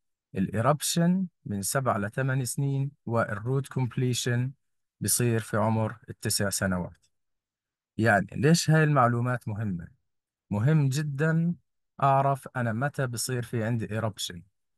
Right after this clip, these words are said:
مهم جدًا أعرف أنا متى بصير في عندي روت كومبليشن. ليش؟ عشان أعرف إنه هل السكيدجول تبع الإربشن صحيح؟ هل أنا إذا بدي أعمل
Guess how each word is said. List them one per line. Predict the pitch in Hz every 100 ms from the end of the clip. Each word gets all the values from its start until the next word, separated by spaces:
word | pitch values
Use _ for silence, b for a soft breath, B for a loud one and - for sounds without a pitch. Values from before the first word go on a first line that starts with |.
| _ _ _ _ _
مهم | 98 104 151 143
جدًا | 135 143 131 143 143 147 - 123
أعرف | 123 120 120 -
أنا | 113 107
متى | 117 - 113
بصير | 113 127 113
في | - 113
عندي | 110 110 104 113 _ _ _ -
روت | 113 113 -
كومبليشن. | - 92 - 113 101 - 95 - _ _ _ _ _ -
ليش؟ | 120 131 -
عشان | - - 101 101 139
أعرف | 147 147 160 - -
إنه | 101 95 90
هل | 147 120 92 - 98
السكيدجول | 95 - 131 117 98 87
تبع | 104 98
الإربشن | 98 101 107 101 - 85 - _ _ _ _
صحيح؟ | - - 98 127 147 185 - _ _ _ _ _ -
هل | 135 127 90 - - -
أنا | 120 98 85 -
إذا | 104 104
بدي | 104 98 113
أعمل | 120 131 107 85